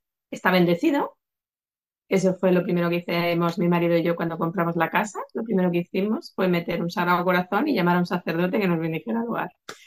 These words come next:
Sabiendo que no es suficiente para que un hogar sea católico que esté bendecido.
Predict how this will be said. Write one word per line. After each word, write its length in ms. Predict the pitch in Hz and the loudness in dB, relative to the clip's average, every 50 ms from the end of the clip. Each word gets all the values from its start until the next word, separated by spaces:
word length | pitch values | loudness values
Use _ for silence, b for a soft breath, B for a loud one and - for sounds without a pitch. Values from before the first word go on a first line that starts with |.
| B B B B B B B _ _ _ | B B B B B B B _ _ _
Sabiendo 720 | - - - - 254 277 330 349 339 339 302 294 311 349 320 | -14 -4 2 2 4 4 4 4 4 6 6 6 4 4 2
que 340 | - 233 233 254 285 277 - - | 2 0 4 6 6 4 4 4
no 220 | 220 208 202 202 | 2 2 4 4
es 220 | 202 208 208 - - | 2 2 0 0 -4
suficiente 960 | 240 233 - 220 202 190 - 226 208 214 254 220 - - 170 - - - _ _ _ _ _ _ - | -6 -4 -2 -2 -4 0 2 2 2 4 2 0 0 0 -2 -2 -4 -8 _ _ _ _ _ _ 4
para 260 | 202 196 190 185 170 | 6 6 6 6 6
que 80 | 175 190 | 6 6
un 80 | 190 190 | 6 6
hogar 200 | 190 196 202 196 | 6 6 4 2
sea 180 | 226 208 190 | 0 0 0
católico 440 | 208 196 180 202 190 190 196 208 185 | 0 0 0 2 0 2 2 0 0
que 80 | 202 175 | 0 -2
esté 220 | - - 185 170 | -2 0 0 0
bendecido. 680 | 175 165 160 165 165 - 214 208 180 160 - - - - | 0 0 -2 -4 -4 0 0 0 0 0 -2 -6 -12 -16